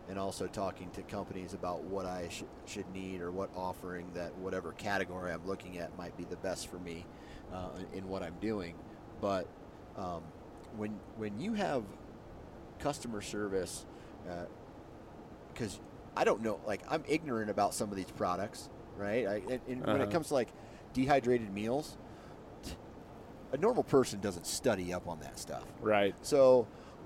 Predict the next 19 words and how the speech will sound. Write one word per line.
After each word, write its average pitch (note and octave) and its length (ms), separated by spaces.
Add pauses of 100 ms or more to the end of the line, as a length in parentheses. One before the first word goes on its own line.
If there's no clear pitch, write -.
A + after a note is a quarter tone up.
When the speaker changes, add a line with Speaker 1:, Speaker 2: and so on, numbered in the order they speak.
Speaker 1:
when B2 220
she D3+ 200
would C3+ 180
take C3 200
the G#2 80
time, A#2 480 (180)
this F#3+ 140
Heather B2 260
girl, G2+ 340 (100)
uh, F#2 120
who A2 220
owns G#2 220
Heather's G2+ 260
Choice, G2+ 400
would F#2 140
take A#2+ 220
the G2 80
time A2 460 (360)
and F#2 440